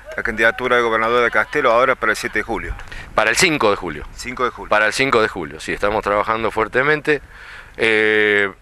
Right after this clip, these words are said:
Speaker 2: más allá de que, bueno, es de público conocimiento también lo que vengo haciendo en mi gestión en el pueblo. Así que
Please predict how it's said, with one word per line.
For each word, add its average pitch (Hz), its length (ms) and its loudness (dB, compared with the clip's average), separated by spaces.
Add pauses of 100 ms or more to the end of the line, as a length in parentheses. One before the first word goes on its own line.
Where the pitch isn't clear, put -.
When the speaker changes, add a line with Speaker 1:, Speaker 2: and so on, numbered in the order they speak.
(160)
Speaker 2:
más 123 280 -2
allá 127 240 2
de 127 180 0
que, 92 160 -6
bueno, 92 300 -4
es 92 80 -4
de 95 100 -2
público 110 440 0
conocimiento 107 680 -2
también 107 460 0 (400)
lo 92 140 0
que 104 120 0
vengo 110 240 2
haciendo 95 640 -2 (380)
en 82 200 -8
mi 92 120 -2
gestión 92 680 -2
en 80 200 -10
el 104 100 -4
pueblo. 80 400 0
Así 92 180 -6
que 90 260 -2